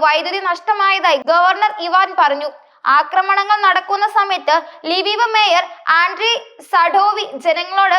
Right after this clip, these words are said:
വീട്ടിനുള്ളിൽ തന്നെ തുടരാൻ ആവശ്യപ്പെട്ടു. പുലർച്ചെ ശക്തമായ സ്ഫോടനങ്ങളുടെ ശബ്ദം കേട്ടതായി റോയിട്ടേഴ്സ് ലേഖകരും സ്ഥിരീകരിച്ചു. ഈ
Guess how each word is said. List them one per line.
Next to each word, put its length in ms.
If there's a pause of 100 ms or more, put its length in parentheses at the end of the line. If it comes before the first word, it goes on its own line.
(160)
വീട്ടിനുള്ളിൽ 600
തന്നെ 180 (140)
തുടരാൻ 320 (140)
ആവശ്യപ്പെട്ടു. 500 (400)
പുലർച്ചെ 380 (100)
ശക്തമായ 520 (120)
സ്ഫോടനങ്ങളുടെ 800
ശബ്ദം 400
കേട്ടതായി 420 (360)
റോയിട്ടേഴ്സ് 640
ലേഖകരും 500
സ്ഥിരീകരിച്ചു. 580 (500)
ഈ 40